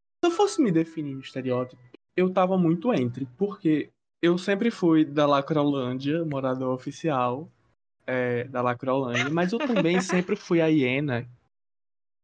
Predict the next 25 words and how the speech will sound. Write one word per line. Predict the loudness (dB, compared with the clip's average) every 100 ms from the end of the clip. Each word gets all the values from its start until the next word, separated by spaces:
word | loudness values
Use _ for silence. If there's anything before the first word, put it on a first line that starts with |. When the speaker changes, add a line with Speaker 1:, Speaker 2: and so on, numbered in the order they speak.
| _
Speaker 1:
gosto | -2 -2 -2
de | -4
conversar. | 0 2 2 0 -4 -6 -6 _ -20 _ _ -2
Não | 0
necessariamente | 0 -2 -2 0 0
durante | 0 0 0
a | 0
aula, | 0 -2
porque | -4 -2
eu, | -2 -2
eu | -4
respeitava | -6 -4 -6 -4 -4 -2
alguns | -4 -6
professores. | -8 -6 -6 -2 -2 -4 -8 _ -2
Speaker 2:
Alguns? | 0 2 2 2 0 -4 -16 _ _ -8
Speaker 1:
Não, | 0 0 0
te-, | -4 -10 -2
alguns. | 2 2 0 -2 -6 -12 -20 _ _ _
Quem | -2 2
não | 4
me |
respeitava, | 2 2 0 0
não | -2
respeitava, | -6 -4 -2
não. | -2